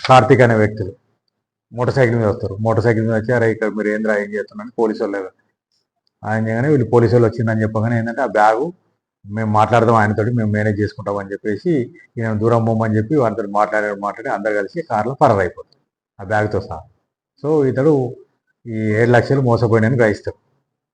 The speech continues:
గ్రహించిన తర్వాత అప్పుడు మనం పోలీసుకు మొన్న ఫిర్యాదు ఇస్తే దీని మీద విచారణ చేపట్టి ఆ గ్యాంగ్లో ఇప్పుడు ఐదుగురు, ఆ,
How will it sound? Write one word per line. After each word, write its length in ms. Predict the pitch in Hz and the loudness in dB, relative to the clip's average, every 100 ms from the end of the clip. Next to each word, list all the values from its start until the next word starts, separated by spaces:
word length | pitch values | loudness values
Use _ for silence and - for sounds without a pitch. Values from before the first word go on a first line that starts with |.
| _ _ _ _ _ 104 | _ _ _ _ _ -4
గ్రహించిన 400 | 110 117 110 110 | 0 0 -2 -2
తర్వాత 300 | 113 113 170 | 0 0 0
అప్పుడు 260 | 139 117 | 0 0
మనం 340 | 110 110 104 - | 0 0 -2 0
పోలీసుకు 540 | 117 117 113 113 110 | 2 2 0 -4 -4
మొన్న 380 | 101 101 107 104 | -4 -8 -6 -6
ఫిర్యాదు 360 | 92 110 110 107 | -4 2 2 2
ఇస్తే 220 | 92 156 | 0 -4
దీని 160 | 120 107 | -4 -4
మీద 120 | 107 | -4
విచారణ 440 | 101 110 104 95 | -2 -2 -2 -4
చేపట్టి 380 | 98 98 95 139 _ _ _ _ 104 | -6 -6 -6 -12 _ _ _ _ -10
ఆ 40 | |
గ్యాంగ్లో 400 | 101 104 110 120 | -4 0 2 0
ఇప్పుడు 320 | 110 107 101 | 0 0 2
ఐదుగురు, 520 | 101 110 107 110 104 101 - _ _ _ _ _ | 2 2 2 0 -6 -12 -20 _ _ _ _ _
ఆ, 40 | - | -14